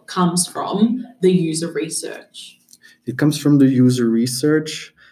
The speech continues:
Speaker 2: It, uh, is it the user research? Not really the user research. I think the user re-, user research, the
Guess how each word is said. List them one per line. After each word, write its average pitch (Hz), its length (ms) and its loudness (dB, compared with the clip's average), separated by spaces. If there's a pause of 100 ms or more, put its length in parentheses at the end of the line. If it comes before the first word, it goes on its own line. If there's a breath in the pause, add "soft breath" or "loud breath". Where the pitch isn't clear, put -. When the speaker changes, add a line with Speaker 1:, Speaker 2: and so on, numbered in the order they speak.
(160 soft breath)
Speaker 2:
It, 123 160 -4 (240)
uh, 117 240 -2 (580)
is 131 160 -2
it 139 100 -2
the 135 80 -4
user 117 300 -4
research? 113 600 -6
Not 127 240 0 (600)
really 120 300 -2
the 123 100 0
user 120 220 -4
research. 127 360 -2
I 123 120 0
think 127 140 -2
the 117 60 -2
user 110 240 -4
re-, 107 200 -6 (100)
user 113 360 -4
research, 113 540 -4 (400 loud breath)
the 104 420 -2